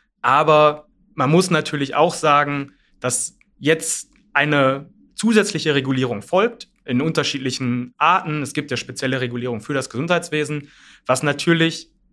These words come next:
gewisse Hürden erzeugt. Eben weil Medizintechnik war, sagen wir mal, vor fünfzehn Jahren was eher was Mechanisches, jetzt wieder aus meiner laienhaften, äh, Sichtweise, wird jetzt immer mehr digitalisiert. Das heißt, es gibt auch keine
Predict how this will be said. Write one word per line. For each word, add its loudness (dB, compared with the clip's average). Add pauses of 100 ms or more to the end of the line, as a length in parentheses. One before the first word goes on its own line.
gewisse 0
Hürden 0 (180)
erzeugt. -4 (500)
Eben 2
weil 4
Medizintechnik 0
war, 2 (380)
sagen -2
wir 2
mal, 0
vor -4
fünfzehn 0
Jahren 2
was -2 (320)
eher 2
was -2
Mechanisches, 0
jetzt -2
wieder -2
aus -2
meiner -4
laienhaften, -2 (260)
äh, -4
Sichtweise, 2 (260)
wird 2
jetzt 2
immer 2
mehr 2
digitalisiert. -4
Das -4
heißt, 0
es -8
gibt -4
auch -4
keine 2